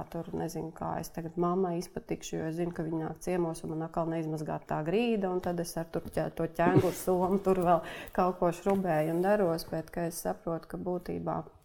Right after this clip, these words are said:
ja man un manam partnerim ir ok, un tā grīda tur ir tāda, kāda ir, uzvelk čības un iet, toties mēs abi divi esam priecīgi, un mēs joprojām gribam viens otram paskatīties acīs vai pasmaidīt viens otram un pajokot,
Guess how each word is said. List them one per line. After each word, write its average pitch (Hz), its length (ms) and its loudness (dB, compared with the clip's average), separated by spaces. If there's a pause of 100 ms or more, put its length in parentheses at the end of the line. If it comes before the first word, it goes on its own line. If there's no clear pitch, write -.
(580)
ja 190 120 4
man 190 220 4
un 180 120 0
manam 175 260 -2
partnerim 185 520 -6
ir 175 100 -6
ok, 180 240 -12 (840)
un 185 180 -4
tā 180 140 0
grīda 180 260 0
tur 175 140 0
ir 175 100 2
tāda, 165 320 -2
kāda 160 320 -2
ir, 160 160 0
uzvelk 160 340 0
čības 170 440 -2
un 160 140 0
iet, 165 420 -2
toties 160 420 -4
mēs 160 180 -4
abi 165 200 -4
divi 165 180 -2
esam 165 260 -6
priecīgi, - 560 -4
un - 140 -4
mēs - 240 -6
joprojām 170 480 -6
gribam 165 380 -2
viens - 180 -6
otram 156 320 -4
paskatīties 156 680 -4
acīs 160 420 -6
vai 156 120 -6
pasmaidīt 156 640 -6
viens 160 240 -6
otram 160 380 -6
un 160 60 -8
pajokot, - 640 -4